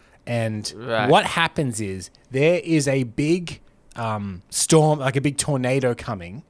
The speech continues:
Speaker 1: in, in down
Speaker 2: Yeah.
Speaker 1: in Smallville, and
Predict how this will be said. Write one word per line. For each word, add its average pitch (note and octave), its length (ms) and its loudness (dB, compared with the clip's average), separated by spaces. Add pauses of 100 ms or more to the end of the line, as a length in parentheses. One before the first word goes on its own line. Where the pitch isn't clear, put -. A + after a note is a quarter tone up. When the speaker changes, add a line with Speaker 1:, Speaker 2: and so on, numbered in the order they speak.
(160)
Speaker 1:
in, G#2 240 -10
in G#2+ 480 -6
down A2 220 0
Speaker 2:
Yeah. A2+ 80 2
Speaker 1:
in A2 60 0
Smallville, G#2+ 600 0 (580)
and G#2+ 500 -2